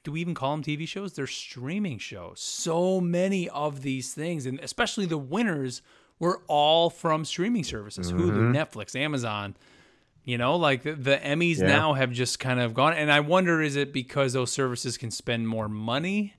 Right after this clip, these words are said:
Speaker 1: Like,
Speaker 2: Yeah.
Speaker 1: Game of Thrones had a budget of five hundred million or whatever it is, where, you know, the, a show on Sci-Fi that may be a fantasy
Speaker 2: It's
Speaker 1: show, <laughs>
Speaker 2: not gonna
Speaker 1: they
Speaker 2: happen.
Speaker 1: can't compete with
Speaker 2: Yeah,
Speaker 1: that. You
Speaker 2: they
Speaker 1: know, or even
Speaker 2: can't.
Speaker 1: like, I mean, the one that won a lot was, uh, the Miss Maisel show,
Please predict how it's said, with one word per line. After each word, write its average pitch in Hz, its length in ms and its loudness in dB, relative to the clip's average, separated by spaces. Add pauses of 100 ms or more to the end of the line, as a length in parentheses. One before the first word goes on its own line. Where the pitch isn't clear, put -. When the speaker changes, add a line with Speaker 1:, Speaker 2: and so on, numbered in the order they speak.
(420)
Speaker 1:
Like, 147 120 4
Speaker 2:
Yeah. - 40 -4
Speaker 1:
Game 151 140 0
of - 40 -4
Thrones 143 240 0
had 131 80 -2
a 113 60 -2
budget 117 260 0
of 110 80 -2
five 113 240 -2
hundred 110 200 -4
million 113 300 -2
or 113 60 -2
whatever 113 320 -2
it 110 60 -4
is, 123 200 0
where, 110 380 -2 (260)
you 147 120 -2
know, 117 220 0 (100)
the, 156 340 2
a 139 60 2
show 147 260 6
on 135 140 6
Sci-Fi 131 640 0
that 117 140 -2
may 127 120 -2
be 123 140 0
a 113 40 0
fantasy 127 420 -4
Speaker 2:
It's - 80 -4
Speaker 1:
show, 147 120 0
<laughs> - 60 2
Speaker 2:
not 262 100 10
gonna - 100 0
Speaker 1:
they 240 100 6
Speaker 2:
happen. 165 160 -2
Speaker 1:
can't 220 160 2
compete 160 360 -2
with 123 160 -2
Speaker 2:
Yeah, 90 120 4
Speaker 1:
that. 85 280 4
You - 40 -14 (280)
Speaker 2:
they - 80 0
Speaker 1:
know, 180 80 6
or 190 80 4
even 175 120 2
Speaker 2:
can't. 175 120 2
Speaker 1:
like, 185 200 -2
I 190 80 -2
mean, 175 120 -6
the 175 60 -4
one 180 160 -2
that 175 80 -2
won 170 180 -4
a 160 40 -4
lot 190 260 -2
was, 127 240 -6
uh, 120 180 -2
the 123 80 -8
Miss 143 160 -8
Maisel 185 340 -10
show, 80 360 -12